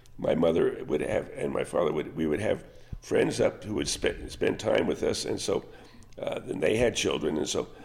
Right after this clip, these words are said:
uh, I, I had, I had a f-, f-, few people sort of to play around with, but I, um, I, uh, uh, I was, it was, it was quite a lonely time because we didn't have any electricity up here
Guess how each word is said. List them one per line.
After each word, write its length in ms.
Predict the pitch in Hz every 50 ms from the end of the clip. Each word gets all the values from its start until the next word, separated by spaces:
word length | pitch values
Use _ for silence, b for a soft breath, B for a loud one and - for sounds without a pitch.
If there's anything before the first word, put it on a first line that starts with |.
| B B B B
uh, 40 | -
I, 540 | - - - - - - - - - - 76
I 40 | -
had, 340 | 98 107 - - - - - -
I 80 | 69
had 200 | - - - -
a 20 | -
f-, 140 | - - -
f-, 400 | - - - - - - - -
few 160 | - 127 139
people 400 | 139 - - - - - - 71
sort 220 | - - 104 76 -
of 80 | - - - - - -
to 80 | - 92
play 220 | - - 113 -
around 320 | - - - 107 107 - -
with, 240 | - - - -
but 140 | - 64 -
I, 720 | - 57 - - - - - - - - - - - - -
um, 340 | - - - - - - - - - - -
I, 240 | - - 87 87 87
uh, 140 | - - - - - - - - - - - - - - - - - - - - - B B B B B B B B B - -
uh, 300 | 117 117 117 113 107 110
I 60 | -
was, 160 | 147 - -
it 240 | - - 151 - -
was, 140 | - - -
it 80 | - 78
was 280 | 90 - - 82 - -
quite 260 | - - 127 117 98
a 40 | 87
lonely 300 | 85 117 120 120 120 110
time 380 | - 180 202 - 104 82 73
because 240 | - - - 135 127
we 80 | - 165
didn't 240 | - - 208 -
have 220 | 160 156 170 175 165
any 240 | 170 165 165 160 -
electricity 640 | - 151 170 - - - 226 226 - - - 131 131
up 120 | 120 -
here 340 | - 95 85 - 139 - -